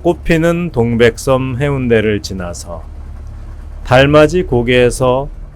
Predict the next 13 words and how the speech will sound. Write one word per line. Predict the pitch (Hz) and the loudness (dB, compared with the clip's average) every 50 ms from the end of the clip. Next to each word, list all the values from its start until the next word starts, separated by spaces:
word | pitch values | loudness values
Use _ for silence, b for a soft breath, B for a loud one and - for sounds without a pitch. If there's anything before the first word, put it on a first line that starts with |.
| - - - | -18 -18 -12
바다로 | - - 117 - 110 127 120 120 139 156 | -2 2 2 4 6 6 6 6 4 2
무너지는 | - 135 117 113 117 110 113 113 110 123 123 123 123 117 | 0 0 2 2 2 2 2 0 0 0 0 -2 -4 -6
청사포. | - 139 135 120 110 117 101 - - - 101 92 85 85 - - - - - - - - - - - - - - - - - - - - - - - - - - - - - - | -6 -6 -6 -4 -2 -2 -4 -4 -4 -8 -8 -8 -8 -8 -10 -12 -12 -14 -14 -14 -14 -14 -14 -14 -16 -16 -16 -16 -16 -16 -16 -16 -16 -18 -18 -18 -20 -20 -20 -20 -18 -18 -10 -4
언제부터인가 | 120 123 135 131 151 143 127 131 - - 143 135 127 123 120 117 131 127 127 127 131 - - - - | -2 0 4 6 6 6 6 2 0 0 0 0 2 0 0 2 2 4 4 2 0 -4 -10 -14 -6
푸른 | - - 170 175 175 170 165 | -2 0 2 2 2 2 0
모래는 | 139 120 120 113 117 110 107 101 98 | 2 2 4 4 4 2 2 -2 -4
없고 | 95 90 - - - - 127 139 156 165 - - - - - - - - - - - - - - | -6 -8 -8 -10 -10 -8 -6 -6 -8 -8 -12 -16 -18 -18 -20 -20 -20 -20 -20 -20 -20 -20 -8 0
발 | - 127 127 123 | 2 4 6 8
아래 | 120 117 117 120 120 120 117 - - | 8 8 8 6 6 4 2 0 0
폭우에는 | - 151 - 120 120 117 110 110 120 135 143 151 160 165 165 - - - - - - - - - | -2 -2 0 0 0 0 0 0 0 -2 -4 -4 -6 -8 -10 -14 -16 -18 -18 -18 -18 -16 -14 -2
파도만 | - 180 165 175 175 170 165 165 165 160 160 156 - | 0 2 2 4 2 2 2 2 0 0 -2 -6 -8
부딪혀 | - - 117 110 120 113 - - - 135 139 143 143 - - - - - - - - - - - - - - - - - - - - - - | -6 -4 -2 -2 -2 -4 -6 -4 -2 0 0 0 -2 -6 -12 -16 -16 -16 -16 -16 -16 -16 -16 -18 -18 -18 -16 -16 -16 -16 -16 -16 -14 -12 -6
퍼렇게 | - - 190 185 185 185 185 185 170 - - - - - 170 160 165 160 160 160 | 0 2 4 6 6 6 6 4 2 0 -4 -10 -4 0 2 2 4 4 2 0